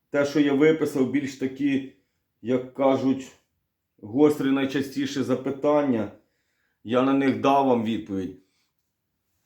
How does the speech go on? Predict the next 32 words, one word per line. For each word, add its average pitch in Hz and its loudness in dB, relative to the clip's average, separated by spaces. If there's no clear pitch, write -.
Значить, 135 0
на 131 4
рахунок 135 -2
вощини, 127 2
чому 127 4
вирішив 120 0
робити, 120 2
ви 117 0
зрозуміли, 120 0
тому 120 -4
що 123 -6
це 120 0
болячки, 120 0
це 113 -2
грязна 110 0
вощина. 110 -6
Це 123 2
перше. 127 0
На 123 0
рахунок, 135 0
чому 135 2
такий 131 2
стіл, 131 0
а 120 4
не 120 4
вальці 120 0
від, 120 -2
е, 117 2
пральної 120 2
машинки. 113 -4
Тому 123 0
що, 117 -4